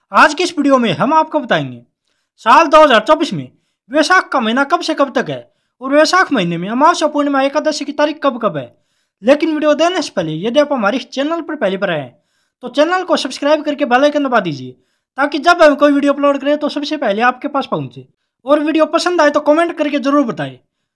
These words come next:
चलिए वीडियो को शुरू करते हैं। हिंदू पंचांग के अनुसार वैशाख का महीना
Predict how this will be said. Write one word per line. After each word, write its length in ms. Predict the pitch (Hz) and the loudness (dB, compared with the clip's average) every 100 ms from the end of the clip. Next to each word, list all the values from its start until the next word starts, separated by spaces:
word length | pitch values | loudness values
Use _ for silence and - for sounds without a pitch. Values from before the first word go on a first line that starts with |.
| _ - | _ -6
चलिए 280 | 302 320 320 | -2 0 0
वीडियो 260 | 294 311 | 0 -2
को 140 | 302 359 | 0 -2
शुरू 220 | 359 302 | -2 -4
करते 280 | 247 175 147 | -4 -6 -10
हैं। 180 | 123 117 _ _ _ _ _ _ _ _ _ _ _ | -16 -18 _ _ _ _ _ _ _ _ _ _ _
हिंदू 220 | 180 220 | -6 -4
पंचांग 460 | 330 294 294 330 359 | 0 0 4 2 2
के 40 | 330 | 0
अनुसार 280 | 262 233 226 | 0 -2 2
वैशाख 380 | 302 330 370 370 | 2 2 0 2
का 100 | 262 | 0
महीना 260 | 160 135 | 0 -6